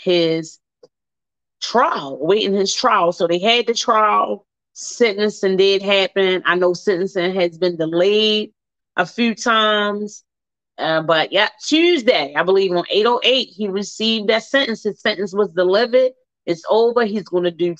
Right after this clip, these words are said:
ten years. The prosecution was actually going for thirteen, so he made out a little bit. And then he's also facing deportation back to his country.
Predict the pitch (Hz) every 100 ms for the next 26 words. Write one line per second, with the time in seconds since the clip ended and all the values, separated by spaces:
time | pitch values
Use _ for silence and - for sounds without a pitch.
0 | - 214 170 165 202 220 226 - - _
1 | 175 208 185 - 175 - 233 - 226 214
2 | 196 - 202 269 - 214 175 196 180 170
3 | 156 170 165 - 247 226 185 175 175 180
4 | 175 226 226 233 262 208 175 220 247 220
5 | - 175 165 - - - - - 196 180
6 | 214 226 240 - 302 403 440 294 262 -
7 | 254 240 - 214 202 196 214 - 208 185
8 | - 302 302 - 190 156 156 _ _ _
9 | _ 233 190 - - 196 180 208 165 -
10 | _ _ _ - 294 - - -